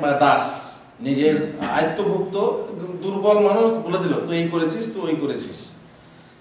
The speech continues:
তাহলে রাসূলুল্লাহ সাল্লাল্লাহু আলাইহি ওয়াসাল্লাম বলছেন, "মান কাযাফা মামলুকাহু বিজিনা ইউকামু আলাইহিল হাদ্দু ইয়াওমাল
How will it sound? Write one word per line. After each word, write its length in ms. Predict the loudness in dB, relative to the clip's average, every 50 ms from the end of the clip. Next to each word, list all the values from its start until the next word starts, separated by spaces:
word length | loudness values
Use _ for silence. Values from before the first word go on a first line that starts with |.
| -12 -2
তাহলে 320 | 0 2 2 4 4 4
রাসূলুল্লাহ 360 | 4 4 4 2 0 2 2 4
সাল্লাল্লাহু 460 | 4 2 2 0 0 -2 0 0 -2
আলাইহি 80 | -2
ওয়াসাল্লাম 220 | -2 -2 -2 -2 -2
বলছেন, 180 | 0 0 2 4
"মান 180 | 4 4 4
কাযাফা 80 | 2 2
মামলুকাহু 680 | 2 2 0 0 0 0 0 2 4 4 4 2 2
বিজিনা 420 | 2 2 0 0 0 0 2 2 2
ইউকামু 520 | 2 2 -2 2 6 8 10 10 10 8
আলাইহিল 380 | 6 4 4 4 4 2 2 2
হাদ্দু 260 | 2 0 0 0 0
ইয়াওমাল 320 | 0 0 0 0 -2 -4